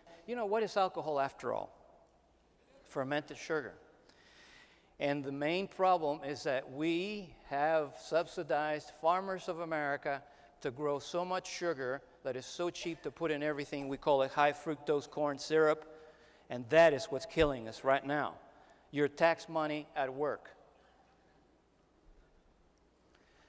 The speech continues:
And so this is the main message that I want to give you today.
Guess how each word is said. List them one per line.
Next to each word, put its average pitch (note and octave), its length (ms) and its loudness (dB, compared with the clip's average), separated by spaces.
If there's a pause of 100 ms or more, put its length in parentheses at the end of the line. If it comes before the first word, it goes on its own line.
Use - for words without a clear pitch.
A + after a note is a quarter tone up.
(200)
And C#3 80 -4
so F3+ 440 8 (280)
this F3 200 0
is E3+ 100 -4
the F3 80 -4
main D#3+ 260 0
message D3 460 -2
that C3+ 120 2
I C3 100 2
want C3+ 300 -2
to B2+ 100 -6
give B2 200 -6
you A#2+ 100 -10
today. G#2 440 -6